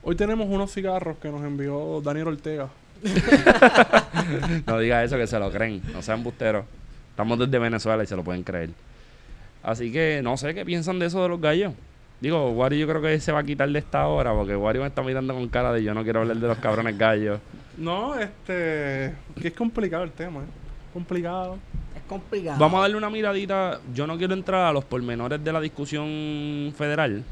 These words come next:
Speaker 3: Bueno, yo te iba a
Speaker 1: Que no se
Speaker 3: preguntar,
Speaker 1: aprobó, que no
Speaker 3: yo,
Speaker 1: se aprobó.
Speaker 3: yo te iba a preguntar qué tienen en común la ley de, que permite el matrimonio en, del mismo sexo en Puerto Rico y la, lo que iba a ser la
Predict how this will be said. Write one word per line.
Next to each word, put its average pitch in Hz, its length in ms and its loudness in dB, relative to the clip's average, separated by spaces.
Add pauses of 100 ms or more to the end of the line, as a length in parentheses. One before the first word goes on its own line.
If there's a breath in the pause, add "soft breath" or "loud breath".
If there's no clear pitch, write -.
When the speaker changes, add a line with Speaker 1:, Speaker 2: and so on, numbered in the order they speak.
(460)
Speaker 3:
Bueno, 160 240 -6
yo 160 100 -2
te - 60 -6
iba 160 100 2
a - 20 2
Speaker 1:
Que 214 120 2
no 214 80 4
se - 20 0
Speaker 3:
preguntar, 254 140 6
Speaker 1:
aprobó, 185 400 4
que 156 120 -4
no 160 60 -2
Speaker 3:
yo, 190 80 2
Speaker 1:
se 214 60 4
aprobó. 185 180 0
Speaker 3:
yo 208 140 0
te 220 100 -2
iba 214 120 2
a 214 40 0
preguntar 220 480 -4
qué 214 140 -6
tienen 196 300 -6
en 196 100 -8
común 202 400 -8
la 185 160 -4
ley 175 180 -6
de, 185 460 -8
que 175 100 -10
permite 175 320 -10
el 180 60 -6
matrimonio 180 560 -8
en, 170 180 -6
del 165 100 -6
mismo 170 240 -4
sexo - 220 -10
en 175 80 -8
Puerto 180 240 -8
Rico 190 340 -6
y 170 60 -4
la, 151 360 -4 (200 loud breath)
lo 147 220 2
que 147 100 -2
iba 151 160 0
a 156 60 -2
ser 156 180 -6
la 147 320 -6